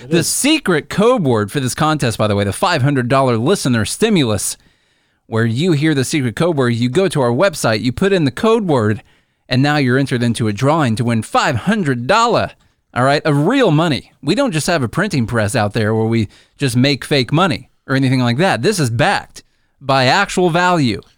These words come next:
Speaker 2: okay?
Speaker 1: Mm-hmm.
Speaker 2: This is not going to inflate our currency or anything like that. All right,
Speaker 1: It's
Speaker 2: so
Speaker 1: already
Speaker 2: the,
Speaker 1: in the market.
Speaker 2: the secret code word is Merca. Merca.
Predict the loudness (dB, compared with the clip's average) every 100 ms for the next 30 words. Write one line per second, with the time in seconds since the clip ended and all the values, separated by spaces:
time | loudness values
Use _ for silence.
0 | _ -4 0 0 0 -4 -14 -10 -4 -2
1 | 0 2 2 2 0 0 2 2 2 0
2 | 0 0 0 0 0 0 0 0 0 0
3 | -2 0 0 0 -2 -4 -8 -20 _ _
4 | -2 0 2 2 2 2 0 2 0 0
5 | -6 -6 -4 -2 -2 -2 -2 0 0 0
6 | -6 _ _ _ -6 0 2 4 2 2
7 | 2 2 2 0 -4 _ _ _ _ -2
8 | 0 2 2 4 4 4 2 -2 -2 -2
9 | -6 _ _ _ -8 0 2 4 2 2
10 | -2 -4